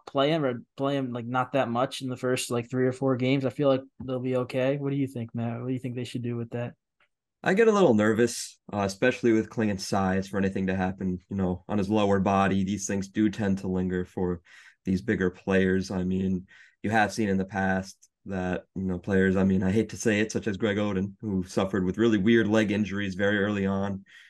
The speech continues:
Speaker 2: uh, through college into his N B A career, who never really got better from it. So I honestly think that they should just take their time with Clingan. Don't rush him back. Uh, against your earlier opponents,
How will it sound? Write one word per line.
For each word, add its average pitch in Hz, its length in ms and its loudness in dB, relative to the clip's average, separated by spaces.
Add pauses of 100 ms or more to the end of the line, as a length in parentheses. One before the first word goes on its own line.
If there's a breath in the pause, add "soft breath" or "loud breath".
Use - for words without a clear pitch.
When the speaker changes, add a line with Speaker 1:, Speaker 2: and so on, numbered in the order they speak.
(180 loud breath)
Speaker 2:
uh, 92 200 -2
through 98 160 -6
college 95 360 0
into 101 200 -2
his 92 100 -4
N 95 140 0
B 92 180 0
A 95 80 0
career, 92 320 -4
who 95 120 -2
never 101 200 0
really 98 260 0
got 95 220 -2
better 101 220 0
from 95 260 -4
it. 98 140 -2
So 113 160 2
I 151 160 2
honestly 143 340 0
think 110 360 -2
that 101 320 2 (480 soft breath)
they 117 180 2
should 113 180 -8
just 95 180 -8
take 101 220 -2
their 104 140 -2
time 92 420 -2 (120)
with 92 200 -8
Clingan. 87 400 -6
Don't 120 400 4 (220)
rush 104 320 0
him 98 240 0
back. 92 440 -2 (520 soft breath)
Uh, 92 480 -2
against 110 300 -2
your 117 140 4
earlier 110 300 2
opponents, 110 680 -6